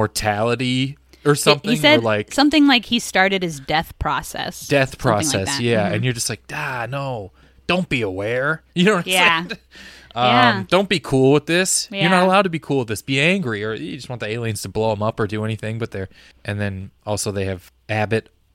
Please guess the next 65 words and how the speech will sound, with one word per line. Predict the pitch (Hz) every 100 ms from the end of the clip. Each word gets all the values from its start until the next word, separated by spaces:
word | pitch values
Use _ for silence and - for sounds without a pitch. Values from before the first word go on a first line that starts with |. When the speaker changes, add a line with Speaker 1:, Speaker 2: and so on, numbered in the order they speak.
| -
Speaker 1:
or | 131 -
Costello. | 113 104 - 98 98
I | 95
don't | 98
remember | 95 92
which | 92 -
one | 92
dies, | 90 92 92 92
but | - 95 - _ _
it's | - -
sad | - 135 123
Speaker 2:
Don't | 80
Speaker 1:
'cause | 98 82
Speaker 2:
remember | 101 -
Speaker 1:
you, | 110 101
you, | - 110
you |
like | 120 131 -
'em. | 92
They're | 92
fu-, | - 113 113
they're | 123
funny. | - 120 110 - _ 226
Speaker 2:
They're | 254
Speaker 1:
I | 277
mean, | -
they're | -
not | 302 143 -
Speaker 2:
<laughs> | -
Speaker 1:
funny, | 143 127
but | 110
you're | 107
like, | 117 117
"Look | 156 170
at |
this | 113 -
guy," | 98 92
you | 101
know? | 110 127 151 -
Speaker 2:
They're | 359
giving | 381 359
high | 320 320
fives | 330 330 -
to | 294
the | 233
glass. | 202 254 294 294 - - -
Speaker 1:
It's | -
Speaker 2:
I | 247
Speaker 1:
funny. | 269 277
Speaker 2:
mean, | 277 285 _
that's | 302 320 - - - -
<laughs> | _ _ -
classic | 254 247 -
Speaker 1:
They | 143
seem | - 180 160
Speaker 2:
goof. |
Speaker 1:
well | 147 151
intended, | 139 123 120 123 101 95 -
Speaker 2:
Yeah. | 220 170
Speaker 1:
and | 104
you | 101
feel | - 123 113
bad | 101 98 92
for | -
them. | 87 -